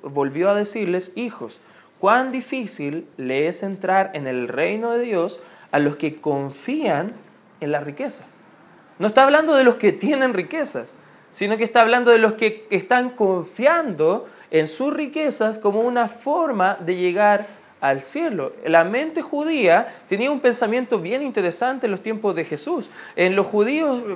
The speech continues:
cuando entendían que una persona que tenía recursos era una persona que era bendecida por Dios. Y las personas pobres eran personas que estaban pagando por su pecado. Las personas enfermas lo mismo. Y Jesucristo dijo,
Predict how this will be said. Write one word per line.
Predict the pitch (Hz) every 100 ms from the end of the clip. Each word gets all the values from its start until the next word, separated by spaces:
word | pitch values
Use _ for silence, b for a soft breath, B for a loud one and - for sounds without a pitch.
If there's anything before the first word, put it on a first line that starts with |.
| 160
cuando | 185 185 190
entendían | 180 175 175 170 190 269 262
que | -
una | 214 226
persona | 220 214 240 226
que | 185
tenía | 180 220 247
recursos | 226 208 285 349 233 190 190 - B B
era | 208 240
una | 240
persona | 226 214 240 240
que | 220
era | 208 -
bendecida | 165 185 170 147 - 262 262 202
por | 151 139
Dios. | 240 - - B B -
Y | 208
las | 208
personas | 214 208 285 277
pobres | 285 294 349 226 214 226
eran | 226 240
personas | 233 220 254 247
que | 240
estaban | 226 247 247 247
pagando | 208 190 190 302 320 220 165 190 196 B -
por | 185 185
su | - 240
pecado. | 208 185 262 285 190
Las | 170
personas | 170 190 247 254 240
enfermas | 220 247 254 254 233
lo | 190
mismo. | 185 262 285 - 123 B B B -
Y | 175
Jesucristo | 226 220 233 214 330 277
dijo, | 269 311